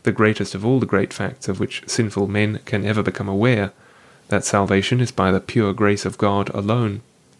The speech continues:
"Oh, but," you will say, "that resulted from Luther's religious experience." No, we answer, it was primarily a doctrinal discovery of Luther's,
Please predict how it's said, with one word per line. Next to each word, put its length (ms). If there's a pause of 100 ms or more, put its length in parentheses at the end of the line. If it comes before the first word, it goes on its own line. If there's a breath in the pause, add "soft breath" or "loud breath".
(720 loud breath)
"Oh, 200
but," 240
you 100
will 140
say, 360 (220 loud breath)
"that 180
resulted 420
from 240
Luther's 420
religious 460
experience." 840 (680 soft breath)
No, 460
we 120
answer, 280
it 200
was 120
primarily 600
a 140
doctrinal 580
discovery 540
of 140
Luther's, 500